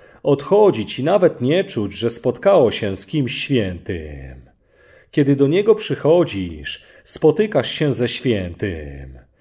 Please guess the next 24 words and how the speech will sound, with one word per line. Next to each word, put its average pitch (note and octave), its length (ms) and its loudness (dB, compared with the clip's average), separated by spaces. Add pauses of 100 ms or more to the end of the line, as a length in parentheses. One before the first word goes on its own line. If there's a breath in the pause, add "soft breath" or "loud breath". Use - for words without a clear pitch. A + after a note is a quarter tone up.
(280 soft breath)
Jeśli D3+ 400 0
widzisz, C3 380 -4
że A2+ 220 0
masz D3 300 0
brud, G2 760 2 (320 soft breath)
to C#3+ 160 6
wiesz, D#3 340 2
że G#2 200 0
jesteś E3 420 0
brudny G2+ 600 2
i A2 160 -6
trzeba B2+ 420 0
to D3+ 200 4
oczyścić. E2 1300 -6 (500 loud breath)
Stąd, C3+ 600 0
kiedy C3 240 0
spotykasz G3+ 600 -2
świętego, G#2+ 1080 -2 (340 soft breath)
zaraz C#3+ 540 2
uświadamiasz C#3 600 -2
sobie: F#2 840 -4 (360 soft breath)
„To D3+ 140 8
było E3+ 320 4
złe, G2 640 0